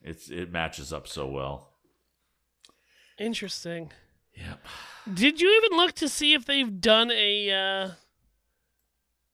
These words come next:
Speaker 2: a Flintstones intro?
Speaker 1: Great Bit
Speaker 2: If you're
Speaker 1: Arcade?
Speaker 2: gonna
Speaker 1: I
Speaker 2: get
Speaker 1: think
Speaker 2: one,
Speaker 1: I
Speaker 2: it's
Speaker 1: did.
Speaker 2: from them.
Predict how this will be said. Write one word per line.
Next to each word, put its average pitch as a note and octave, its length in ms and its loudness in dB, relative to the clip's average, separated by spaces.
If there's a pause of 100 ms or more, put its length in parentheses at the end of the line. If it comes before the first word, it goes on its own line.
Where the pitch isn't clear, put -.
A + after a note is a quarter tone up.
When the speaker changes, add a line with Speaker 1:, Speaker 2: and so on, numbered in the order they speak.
(440)
Speaker 2:
a G3 40 -10
Flintstones G#3 680 -6
intro? G#3 500 -8 (1300)
Speaker 1:
Great - 260 -6
Bit - 120 -4
Speaker 2:
If - 60 0
you're D4 100 2
Speaker 1:
Arcade? C#4+ 160 2
Speaker 2:
gonna - 40 2
Speaker 1:
I A#3+ 40 4
Speaker 2:
get B3 80 6
Speaker 1:
think G#3+ 120 0
Speaker 2:
one, F#3+ 180 0
Speaker 1:
I F3+ 40 -6
Speaker 2:
it's F3+ 120 -10
Speaker 1:
did. B2 120 2
Speaker 2:
from A3 220 0
them. E3+ 360 -8